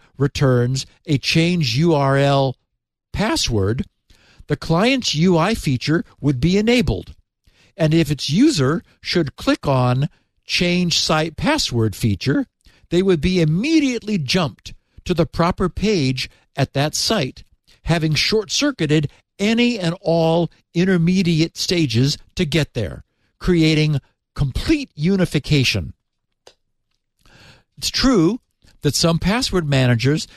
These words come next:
have taken it upon themselves already to offer somewhat similar features across a limited and specific collection of sites.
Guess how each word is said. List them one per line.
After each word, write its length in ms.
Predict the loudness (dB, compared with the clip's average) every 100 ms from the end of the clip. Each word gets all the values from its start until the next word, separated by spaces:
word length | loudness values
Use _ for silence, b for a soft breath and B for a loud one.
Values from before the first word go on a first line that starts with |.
| B
have 180 | -4 0
taken 320 | -2 -2 -2
it 120 | -2
upon 400 | 0 0 0 2
themselves 600 | 0 0 0 2 0 -2
already 680 | -2 0 2 2 0 -2 -8 b b b -6
to 100 | -2
offer 520 | 0 0 2 2 0 -6 -8
somewhat 440 | -2 -2 0 0
similar 420 | 2 2 2 2
features 500 | 2 0 0 0 -2 -4
across 460 | -2 0 0 0 B B -4
a 60 | 2
limited 640 | 2 2 2 2 0 -4 b b
and 160 | -4 -4
specific 680 | -4 -4 0 0 -2 -4
collection 500 | -6 -2 -2 -2 -2
of 100 | -2
sites. 520 | 0 0 -2 -6 -12